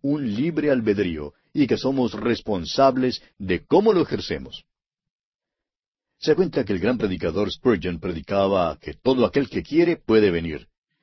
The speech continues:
y así también predicamos nosotros. Alguien le dijo a Spurgeon una vez, "Si yo creyera como tú crees en cuanto a la predestinación, yo no predicaría como tú." A esto Spurgeon respondió,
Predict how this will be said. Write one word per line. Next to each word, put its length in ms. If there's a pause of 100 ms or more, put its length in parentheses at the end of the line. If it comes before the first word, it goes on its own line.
y 120
así 180
también 240
predicamos 560
nosotros. 540 (580)
Alguien 240
le 60
dijo 240
a 20
Spurgeon 380
una 160
vez, 340 (360)
"Si 160
yo 160
creyera 380
como 220
tú 220
crees 500
en 160
cuanto 320
a 20
la 120
predestinación, 880 (440)
yo 220
no 160
predicaría 540
como 240
tú." 260 (720)
A 160
esto 480
Spurgeon 480
respondió, 680